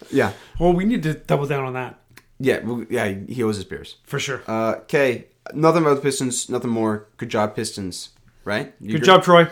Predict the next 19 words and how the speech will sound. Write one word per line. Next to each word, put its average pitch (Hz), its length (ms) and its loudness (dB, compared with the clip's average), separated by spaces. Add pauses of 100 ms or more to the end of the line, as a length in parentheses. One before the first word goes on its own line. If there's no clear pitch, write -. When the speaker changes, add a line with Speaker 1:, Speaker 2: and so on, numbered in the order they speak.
(260)
Speaker 1:
Okay, 98 300 -6
we 123 100 -6
love 127 160 2
you, 113 80 -4
Troy. 113 180 -2
We 107 80 -2
love 113 160 -2
you, 107 60 -6
Dwayne 110 160 -4
Casey. 101 360 -8
Cade, 107 220 -6
you're 101 100 -6
the 95 60 -6
man. 95 300 -8 (100)
Speaker 2:
N 160 160 -2
B 165 140 4
A - 40 4
awards? 170 340 0
Speaker 1:
Go. - 240 -10